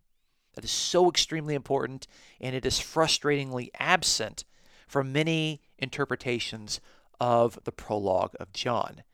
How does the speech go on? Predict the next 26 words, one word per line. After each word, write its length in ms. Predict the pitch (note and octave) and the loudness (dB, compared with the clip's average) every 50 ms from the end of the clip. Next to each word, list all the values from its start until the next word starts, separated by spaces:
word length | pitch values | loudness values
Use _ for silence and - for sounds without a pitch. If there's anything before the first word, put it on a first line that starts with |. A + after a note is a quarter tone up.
| _ _ _ _ _ _ _ _ _ _ - | _ _ _ _ _ _ _ _ _ _ -8
And 100 | A#2+ C#3+ | -2 0
I 40 | |
regard 420 | C#3 C#3+ C3+ D3+ C#3+ C#3 C#3 C3 G#2+ | 0 0 2 2 4 4 4 4 2
that 300 | A#2 A2+ A2 G#2 - - - | 2 4 4 2 0 -2 -8
as 180 | A2 A2 G#2 | -6 -6 -6
just 540 | - - - G2+ G2 G2 - - - _ _ _ _ _ _ _ - | -6 -6 -4 -2 -2 0 0 -2 -4 _ _ _ _ _ _ _ -10
irresponsible. 800 | - G#2 - - - - - C#3+ C3+ C3 - - - - - - _ _ _ _ _ _ _ _ _ _ _ _ _ _ _ _ _ _ _ _ _ _ | -8 -8 -8 -6 -4 -2 2 2 2 2 2 -2 -6 -8 -12 -18 _ _ _ _ _ _ _ _ _ _ _ _ _ _ _ _ _ _ _ _ _ _
So 140 | - - F#3 | -2 4 6
let's 160 | G#3+ G#3+ - | 6 6 6
move 180 | G3 F#3+ C#3+ C3 | 4 2 4 4
on. 160 | G#2+ F#2 G2+ | 4 2 2
Let's 160 | C3+ - - | -2 0 0
look 160 | D#3 C#3+ - - | 0 0 0 -4
a 60 | - | -8
couple 280 | - - C#3+ - C#3 C3 | -4 -4 -2 0 0 -2
of 60 | A#2 | 0
verses 460 | - B2 A#2 A2 - - A2 - - | 0 0 0 0 0 -2 -2 -4 -4
further 500 | - - C#3 C3 B2 A#2+ A2 G#2+ A2 A2 _ _ _ _ _ - _ - | -4 -2 -2 -2 0 0 0 0 -2 -4 _ _ _ _ _ -20 _ -8
into 340 | C3+ C3+ C3+ A#2+ - - C3+ | -8 -6 -6 -8 -10 -8 -8
the 140 | A2 A2+ - | -6 -6 -8
prologue. 640 | - - - A#2 G#2+ G2+ G2+ - E2 E2 - - - _ - - - - _ _ _ - _ - _ - - | -8 -8 -4 -2 -2 0 0 0 0 -2 -2 -6 -10 _ -20 -20 -20 -20 _ _ _ -20 _ -20 _ -4 0
Our 80 | C#3 | 4
second 240 | - G#3 G3 G3 F3+ | 6 8 8 8 8
point 200 | - F3+ E3+ D#3 | 6 6 4 4
today 440 | - C#3+ D#3+ D#3+ D#3 D#3 D#3 D#3+ - - - _ _ _ _ _ - | 4 6 6 8 8 8 6 2 -2 -8 -20 _ _ _ _ _ 0
is 340 | D#3 D3+ D3+ D3+ D3+ C#3+ | 2 4 6 6 6 4